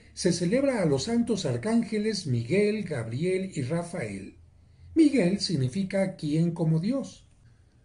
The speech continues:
Fue su divisa de guerra contra Lucifer y los ángeles rebeldes cuando quisieron igualarse con el Creador. Miguel es el jefe de la milicia celestial, el príncipe de la luz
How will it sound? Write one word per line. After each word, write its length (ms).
Fue 240
su 180
divisa 500
de 140
guerra 360
contra 340
Lucifer 680
y 100
los 220
ángeles 500
rebeldes 640
cuando 380
quisieron 440
igualarse 640
con 200
el 140
Creador. 580
Miguel 600
es 180
el 140
jefe 320
de 100
la 120
milicia 520
celestial, 760
el 220
príncipe 580
de 120
la 140
luz 360